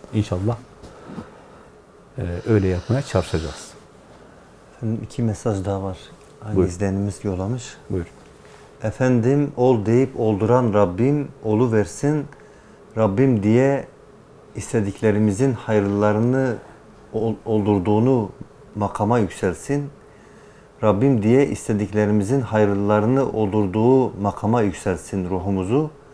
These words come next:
Speaker 2: Gönül aminimizi duymak istiyorum. Saygılar. Diğer mesajında efendim, "Efendim, ruhumun fişini uzattım. Hazreti Allah'ım pirin-,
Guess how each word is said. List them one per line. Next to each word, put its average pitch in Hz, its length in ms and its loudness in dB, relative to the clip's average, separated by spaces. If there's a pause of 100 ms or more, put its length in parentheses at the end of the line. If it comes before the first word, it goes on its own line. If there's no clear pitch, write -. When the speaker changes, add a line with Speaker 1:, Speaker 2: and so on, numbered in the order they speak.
(920)
Speaker 2:
Gönül 117 520 2
aminimizi 107 880 2
duymak 110 360 0
istiyorum. 107 580 -4 (160)
Saygılar. 104 640 2 (1500)
Diğer 110 180 0
mesajında 104 600 -2
efendim, 123 640 -2 (1120)
"Efendim, 139 480 2
ruhumun 123 520 4
fişini 123 480 -2
uzattım. 123 720 2 (300)
Hazreti 120 400 -2
Allah'ım 110 760 2
pirin-, 107 400 0